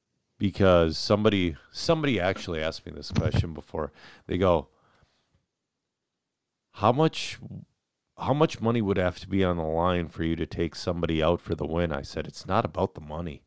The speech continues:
<laughs> So, it, I, no, I wouldn't take any. I, I try to race clean as possible. And there's been situations to where, like, after the loop, it's like, "Dude,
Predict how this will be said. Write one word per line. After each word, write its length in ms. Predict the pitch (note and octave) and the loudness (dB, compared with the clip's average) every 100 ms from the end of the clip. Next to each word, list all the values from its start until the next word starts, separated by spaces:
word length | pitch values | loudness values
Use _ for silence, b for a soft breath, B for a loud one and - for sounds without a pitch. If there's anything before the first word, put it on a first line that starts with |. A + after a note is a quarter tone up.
| - | 0
<laughs> 140 | A3 E3+ b b b b b b b b b b b b b b b b b b _ _ _ - | 2 2 b b b b b b b b b b b b b b b b b b _ _ _ -10
So, 440 | - G#2 D2+ C2 _ - - | 2 2 2 -2 _ -8 4
it, 240 | A2 F#2+ - - _ - | 4 4 -2 -20 _ 0
I, 160 | A2 G#2 | 0 2
no, 200 | G2+ D#2 | 0 2
I 100 | F#2+ | 2
wouldn't 280 | F#2+ E2+ | 2 0
take 260 | - E2 - | -2 -4 -4
any. 260 | D#2+ E2 D#2+ _ _ _ - | -4 -4 -8 _ _ _ -12
I, 260 | E2 G#2+ A2+ _ _ _ _ - | 0 0 0 _ _ _ _ -4
I 120 | G2+ | -4
try 260 | F#2+ G#2 F#2 | 2 4 4
to 60 | |
race 340 | E2+ F2 D#2 - | 4 2 2 -6
clean 520 | - F2+ E2+ D#2+ D#2 | -6 -4 -4 -6 -10
as 260 | - G2 - | -4 -4 -2
possible. 640 | - D#2+ D#2+ - D#2+ - - | -2 -2 -2 -4 -12 -12 -6
And 200 | G2 F#2 | -4 0
there's 200 | G2+ F#2+ | 0 0
been 200 | G#2 F2+ | -2 -2
situations 760 | - F2+ - F2 E2+ - F#2+ - | -6 -8 -2 0 0 -4 -12 -8
to 120 | E2+ | -2
where, 260 | D#2 D2 | -2 -2
like, 280 | D2+ D2 D2 - | -6 -8 -12 -4
after 400 | F#2 F#2 - F#2+ | 0 0 0 -2
the 120 | F2 | 0
loop, 380 | E2+ F2 G2 G#2 - | 0 0 0 -2 -6
it's 240 | E2+ - | -8 -8
like, 180 | D#2 D2+ _ | -10 -10 _
"Dude, 360 | - G2+ A2+ | -2 2 2